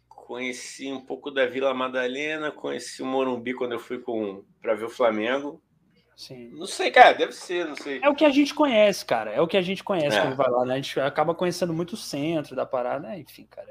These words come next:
Speaker 2: é isso. É, é... Mas eu
Speaker 1: É,
Speaker 2: acho que é
Speaker 1: tem
Speaker 2: tipo
Speaker 1: que ter
Speaker 2: Zona Leste, cara, eu acho que sim.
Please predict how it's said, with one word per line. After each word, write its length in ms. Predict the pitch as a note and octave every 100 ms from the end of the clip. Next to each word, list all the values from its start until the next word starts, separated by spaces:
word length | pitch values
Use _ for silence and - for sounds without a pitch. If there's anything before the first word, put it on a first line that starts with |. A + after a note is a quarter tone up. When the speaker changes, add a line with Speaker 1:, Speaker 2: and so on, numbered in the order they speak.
| C3+
Speaker 2:
é 20 |
isso. 360 | C#3 - - A#2+
É, 400 | B2+ B2 C3+ C3+
é... 60 | - - - -
Mas 160 | E3 G#3
eu 60 | D4+
Speaker 1:
É, 40 |
Speaker 2:
acho 80 | C#4+
que 40 | C#4+
é 20 |
Speaker 1:
tem 160 | A3 A3
Speaker 2:
tipo 100 | A3
Speaker 1:
que 60 |
ter 80 | G#3+
Speaker 2:
Zona 120 | F3 F#3
Leste, 180 | F#3 _ _ -
cara, 180 | G#2+ G#2+
eu 120 | B2+
acho 160 | D#3+ -
que 80 |
sim. 240 | F3+ B2+